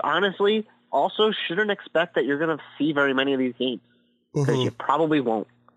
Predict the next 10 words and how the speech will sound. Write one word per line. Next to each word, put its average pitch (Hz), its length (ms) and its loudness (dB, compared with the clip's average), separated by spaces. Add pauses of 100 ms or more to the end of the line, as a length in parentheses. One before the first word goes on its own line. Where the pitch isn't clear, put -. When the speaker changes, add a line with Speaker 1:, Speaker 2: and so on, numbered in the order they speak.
(420)
Speaker 1:
Uh, 127 440 2
and 127 340 -4 (260)
honestly, 147 480 0
you 135 120 -2
can 127 180 -4
go 131 180 2
around 131 260 0
and 120 100 -2
ask - 120 -4
people, 147 380 -2